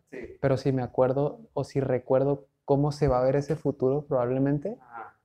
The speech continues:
Speaker 2: es cuando ya cambia la cosa.
Speaker 1: Sí. Ah, otro, bueno, entrando a, a otro tema, otro punto importante, otro subtema de este tema, es que hay veces que nuestro objetivo,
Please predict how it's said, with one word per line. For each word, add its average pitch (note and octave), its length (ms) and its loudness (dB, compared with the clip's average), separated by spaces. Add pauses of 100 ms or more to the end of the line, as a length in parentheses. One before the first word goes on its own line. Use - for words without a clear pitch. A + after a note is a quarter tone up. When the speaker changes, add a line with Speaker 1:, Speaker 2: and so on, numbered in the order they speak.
(200)
Speaker 2:
es B2+ 140 -8
cuando C3 220 -2
ya A#2 220 -2
cambia A#2 260 -4
la A2 160 -6
cosa. - 220 -10 (340)
Speaker 1:
Sí. A2+ 220 -14 (640)
Ah, C3 440 2
otro, E3 400 2
bueno, C#3+ 260 0
entrando D3 680 2
a, D3 60 4
a C#3+ 160 0
otro D3 200 0
tema, D3 320 2
otro C#3+ 240 0
punto D3+ 240 -2
importante, C3+ 580 -2
otro C#3+ 280 -4
subtema C3 1200 -2
de A#2 160 -2
este C#3 200 -4
tema, C#3+ 360 0 (360)
es C3 160 -4
que C3 600 0 (120)
hay C#3+ 180 6
veces D#3 500 0
que D3 140 -4
nuestro C3 400 -2
objetivo, C#3+ 640 -4